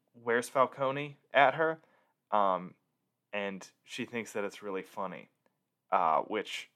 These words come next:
isn't great for my self-esteem, 'cause I am trying to interrogate her and get information.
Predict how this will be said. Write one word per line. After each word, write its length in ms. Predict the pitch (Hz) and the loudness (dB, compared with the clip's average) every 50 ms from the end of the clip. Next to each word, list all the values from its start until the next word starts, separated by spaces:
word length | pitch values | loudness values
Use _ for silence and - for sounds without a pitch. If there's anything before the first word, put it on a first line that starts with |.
| _ _ _ - | _ _ _ -12
isn't 180 | 123 - 131 110 | -10 -8 -6 -2
great 180 | 123 110 95 | -2 -2 -2
for 100 | - 104 | 0 -2
my 60 | 98 | -4
self-esteem, 600 | 90 - 104 - - - - - 101 85 82 - - _ _ _ _ | -2 -2 -6 -8 -6 -10 -14 -12 -14 -16 -18 -18 -20 _ _ _ _
'cause 120 | - - 117 | -20 -10 -6
I 120 | 104 101 | -4 -4
am 120 | 92 92 | -4 -4
trying 300 | 95 - 98 78 85 92 - | -6 -6 -6 -6 -6 -8 -10
to 340 | - 104 85 73 67 - _ _ _ _ | -14 -14 -14 -14 -14 -16 _ _ _ _
interrogate 540 | 123 113 - 127 117 110 107 107 107 107 104 | -8 2 6 6 6 6 6 4 2 2 2
her 160 | 113 107 104 | 0 0 0
and 100 | 101 101 | 0 -2
get 100 | 98 101 92 | -4 -8 -10
information. 560 | 95 - 104 104 98 95 - - 101 101 | -12 -12 -8 -6 -6 -6 -4 -4 -6 -6